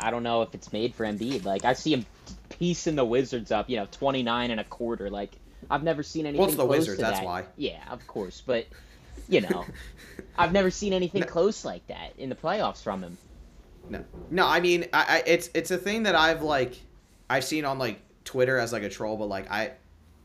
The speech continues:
Speaker 2: I don't know what is a Joel Embiid signature playoff game. I, I mean,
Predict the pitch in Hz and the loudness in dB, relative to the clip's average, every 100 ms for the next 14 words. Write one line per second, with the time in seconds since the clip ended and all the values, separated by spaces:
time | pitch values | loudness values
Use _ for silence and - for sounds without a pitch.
0 | _ 131 160 151 127 117 139 120 135 123 | _ 0 2 4 4 4 2 2 0 0
1 | 113 117 117 117 117 120 113 110 104 113 | -4 -4 -2 0 0 0 -2 -6 -6 -8
2 | 101 104 123 107 107 90 - 90 87 123 | -8 -8 -8 -6 -4 -6 -8 -4 0 2
3 | 117 131 131 120 | 4 2 0 -2